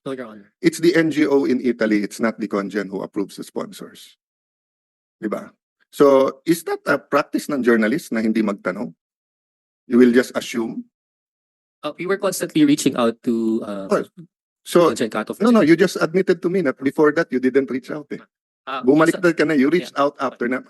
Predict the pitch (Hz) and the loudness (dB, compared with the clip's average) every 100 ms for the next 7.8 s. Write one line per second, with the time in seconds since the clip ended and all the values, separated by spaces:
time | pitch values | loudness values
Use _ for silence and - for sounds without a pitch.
0 | - 180 - 180 208 208 208 196 - 339 | -12 -12 -8 0 0 0 -2 -4 -4 -6
1 | 233 190 185 - 139 165 _ _ _ _ | 0 0 0 -4 -6 -8 _ _ _ _
2 | _ _ - 185 214 202 196 196 _ 170 | _ _ -4 -2 0 4 4 2 _ -2
3 | 175 180 185 170 160 160 170 165 135 127 | -2 -2 -2 -2 0 -2 -2 -2 -2 -2
4 | - 123 131 131 131 135 - 117 120 117 | -4 0 2 2 0 0 -2 -4 -2 -4
5 | 101 139 - _ _ _ - 113 139 135 | -2 -6 -8 _ _ _ -6 0 2 4
6 | 131 135 123 123 113 127 107 - - - | 4 4 2 0 2 0 0 -4 -6 -6
7 | 143 196 190 180 - 196 - - | -6 -4 -6 -6 -6 -8 -8 -12